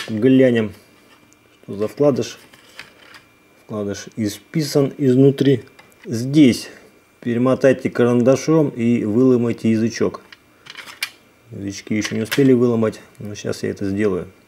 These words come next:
С наружной стороны.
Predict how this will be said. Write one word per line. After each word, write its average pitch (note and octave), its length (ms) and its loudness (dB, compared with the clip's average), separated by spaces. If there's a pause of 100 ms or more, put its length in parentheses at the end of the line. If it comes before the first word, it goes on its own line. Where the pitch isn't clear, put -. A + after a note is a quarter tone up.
(1600)
С - 120 -16
наружной D#3+ 520 6
стороны. D#3 580 4